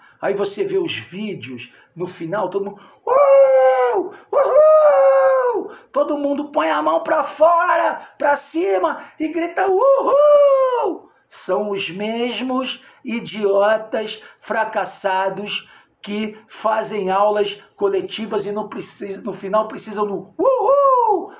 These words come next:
porque tem medo daquilo que é importante, tem medo daquilo que de fato funciona. Eu falo por mim,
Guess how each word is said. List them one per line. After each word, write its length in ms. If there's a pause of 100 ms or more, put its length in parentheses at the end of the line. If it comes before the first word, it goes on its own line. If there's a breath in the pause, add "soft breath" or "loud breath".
(140)
porque 440
tem 300
medo 420
daquilo 640
que 100
é 40
importante, 800 (300 soft breath)
tem 240
medo 280
daquilo 520
que 120
de 140
fato 460
funciona. 880 (1300)
Eu 100
falo 300
por 220
mim, 320